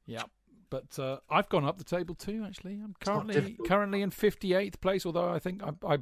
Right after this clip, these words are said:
Speaker 1: put three one on Arsenal and they've lost two one, so I've screwed up yet again.
Speaker 2: Have they?
Speaker 1: It was all
Speaker 2: Oh.
Speaker 1: going so wonderfully well for me. Right, now, very quickly, uh, we're gonna have a quick look at, um, ahead to Wednesday's game against Zenit, a very quick preview.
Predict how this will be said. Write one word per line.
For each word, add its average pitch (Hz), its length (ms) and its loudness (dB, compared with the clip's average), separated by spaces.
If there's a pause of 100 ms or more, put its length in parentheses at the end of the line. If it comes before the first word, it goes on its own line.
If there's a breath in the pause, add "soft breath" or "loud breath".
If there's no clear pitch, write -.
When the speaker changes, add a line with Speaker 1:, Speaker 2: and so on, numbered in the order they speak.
(120)
Speaker 1:
put 185 220 2
three 170 240 4
one 156 160 4
on 139 120 6
Arsenal 147 420 4
and 139 100 0
they've 135 160 2
lost 139 260 2
two 135 220 -2
one, 98 240 -4
so 110 160 -8
I've 101 100 -6
screwed 113 360 -2
up 104 160 0
yet 120 260 -6
again. 87 300 -8 (160 soft breath)
Speaker 2:
Have 427 180 -2
they? 139 280 4
Speaker 1:
It 143 40 0
was 135 140 -2
all 170 100 6
Speaker 2:
Oh. 160 40 4
Speaker 1:
going 151 280 6
so 143 200 4
wonderfully 135 500 0
well 117 240 2
for - 120 -12
me. 92 140 -6
Right, 143 240 6
now, 147 220 4
very 175 180 6
quickly, 135 460 2 (340 soft breath)
uh, 131 80 0
we're 139 80 0
gonna 170 140 6
have 165 80 6
a - 20 -4
quick 175 220 2
look 151 180 4
at, 143 340 6
um, 131 480 4
ahead 139 320 2
to 127 160 4
Wednesday's 131 540 2
game 120 380 4
against 113 360 -2
Zenit, 117 460 0
a 113 180 -4
very 120 200 2
quick - 320 0
preview. 110 440 0